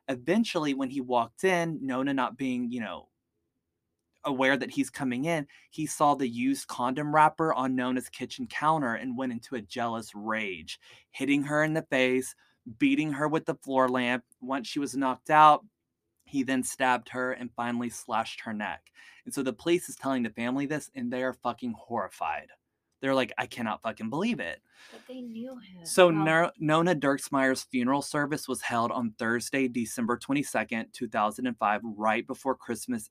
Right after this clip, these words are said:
Speaker 1: and Nona's birthday, at First Christian Church Disciples of Christ in Russellville.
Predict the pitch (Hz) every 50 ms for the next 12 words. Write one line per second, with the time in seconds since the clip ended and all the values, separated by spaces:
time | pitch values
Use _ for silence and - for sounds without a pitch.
0 | _ - 117 104 110 104 107 101 101 101 101 101 98 - - - 110 104 101 -
1 | _ - 82 78 87 95 110 - - 127 113 - _ - 131 127 135 131 - -
2 | - - 131 117 - - - 131 123 127 123 - - - 120 117 117 110 - -
3 | - 131 117 - - 113 110 110 - 123 117 110 110 104 - - - 120 113 113
4 | 123 117 - - - 123 110 107 104 101 104 - - 98 - - 95 90 80 78
5 | -